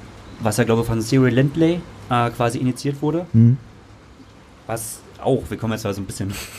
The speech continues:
Speaker 1: <laughs> in die Laberei, aber das ist so eine Parallele zum Beispiel, die mir zu den Norwegern auffällt. Äh, da haben wir ja da den Trainer, was? Arild Tveit-, Tveiten?
Speaker 2: Zweiten.
Speaker 1: Zweiten?
Speaker 2: Ja.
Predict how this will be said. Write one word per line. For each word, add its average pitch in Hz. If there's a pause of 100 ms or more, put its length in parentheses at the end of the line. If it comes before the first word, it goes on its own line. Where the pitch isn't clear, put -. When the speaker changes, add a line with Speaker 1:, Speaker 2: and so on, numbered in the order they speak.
(140)
Speaker 1:
<laughs> -
in 139
die 107
Laberei, 107
aber 98
das 104
ist -
so 113
eine 104
Parallele 107
zum 113
Beispiel, 110
die 110
mir 107
zu 107
den 104
Norwegern 110
auffällt. 95 (640)
Äh, -
da 101 (200)
haben 107
wir 104
ja 107
da 110
den 123
Trainer, 135
was? 139
Arild 127 (100)
Tveit-, 156 (140)
Tveiten? 170
Speaker 2:
Zweiten. 113 (120)
Speaker 1:
Zweiten? 104 (100)
Speaker 2:
Ja. 107